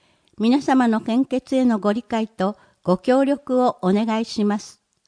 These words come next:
日時、六月二十八日金曜日、十時から十一時四十五分、十三時から十六時。場所、中央公民館。内容、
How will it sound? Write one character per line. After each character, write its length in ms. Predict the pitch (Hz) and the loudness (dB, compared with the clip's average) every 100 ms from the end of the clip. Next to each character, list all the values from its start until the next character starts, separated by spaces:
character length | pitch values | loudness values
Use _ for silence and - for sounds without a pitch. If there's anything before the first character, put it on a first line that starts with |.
| _ _ _ _ _ _ _ | _ _ _ _ _ _ _
日 380 | 214 262 - 214 | 0 0 0 -6
時、 260 | 156 156 - _ - | -4 -6 -8 _ -8
六 300 | 170 202 277 | -2 -2 0
月 280 | 269 269 262 | -2 -2 4
二 200 | 262 277 | 4 4
十 200 | 262 202 | 4 2
八 300 | 185 185 226 | -2 -6 -2
日 300 | 220 233 - | 0 -2 -8
金 320 | - 214 233 | 0 2 4
曜 240 | 226 202 | 2 0
日、 200 | 135 131 - _ _ _ - | -2 -6 -10 _ _ _ -4
十 240 | 190 285 | 0 2
時 120 | 240 240 | 2 -2
か 180 | 175 | -4
ら 200 | 160 151 - | -2 -4 -6
十 240 | 175 226 | -2 0
一 240 | 277 - 254 | 0 -2 -4
時 160 | 180 | 0
四 240 | 180 233 247 | 2 4 2
十 220 | 165 156 | 2 -2
五 160 | 151 180 | -2 -2
分、 320 | 165 127 156 _ _ _ _ - | 0 -2 -4 _ _ _ _ -8
十 240 | 180 277 | -2 0
三 300 | 277 285 294 | 2 4 4
時 100 | 262 | 4
か 200 | 196 165 | -4 -4
ら 200 | 156 147 156 | -2 -4 -4
十 260 | 156 208 | 0 0
六 320 | 220 220 - 190 | 0 -2 -6 -6
時。 240 | 143 - _ _ _ _ _ _ - | -6 -10 _ _ _ _ _ _ -8
場 120 | 175 | -6
所、 300 | 190 196 185 _ _ - | -2 -2 -2 _ _ -10
中 300 | - 262 294 | -2 2 4
央 180 | 294 | 4
公 260 | 294 269 262 | 2 0 4
民 220 | 254 240 | 4 4
館。 440 | 147 - 131 131 - - _ _ _ _ - | 0 -4 -8 -8 -12 -20 _ _ _ _ -2
内 360 | 180 233 226 | 0 0 0
容、 380 | 214 196 185 170 | 0 0 -2 -6